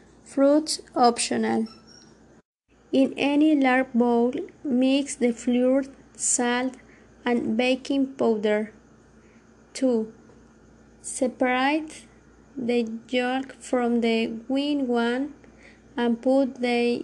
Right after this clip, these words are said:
in different containers. Mix the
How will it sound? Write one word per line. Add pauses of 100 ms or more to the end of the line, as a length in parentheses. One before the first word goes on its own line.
in
different (260)
containers. (1300)
Mix
the